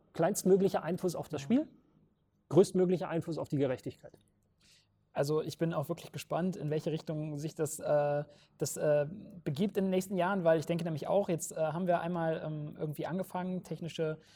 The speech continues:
Speaker 1: Ja.
Speaker 2: Dinge mit einzubringen, um das Spiel fairer zu machen, und, ähm, dann das emotionale Argument wird auch immer stärker. Ich bin mal gespannt, wie das irgendwann ineinander greift oder auch eben nicht.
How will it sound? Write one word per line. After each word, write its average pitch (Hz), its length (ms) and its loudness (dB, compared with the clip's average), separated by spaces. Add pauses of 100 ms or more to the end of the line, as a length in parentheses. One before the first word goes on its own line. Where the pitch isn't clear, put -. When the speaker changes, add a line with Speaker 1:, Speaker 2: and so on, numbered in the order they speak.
Speaker 1:
Ja. 156 80 -2
Speaker 2:
Dinge 180 160 4
mit 170 140 2
einzubringen, 190 480 2
um 180 80 2
das 165 100 2
Spiel 170 240 0
fairer 196 340 4
zu 190 140 -4
machen, 190 400 -2
und, 165 460 -2
ähm, 156 320 -2
dann 160 360 -2
das 165 140 0
emotionale 180 460 0
Argument 160 340 0
wird 160 120 0
auch 196 180 4
immer 214 120 2
stärker. 190 240 2
Ich 170 80 -2
bin 202 120 4
mal 190 80 4
gespannt, 175 420 0
wie 190 140 4
das 180 240 4
irgendwann 175 680 2 (220)
ineinander 175 420 4
greift 175 320 6
oder 170 120 6
auch 156 100 2
eben 156 180 -2
nicht. 226 300 0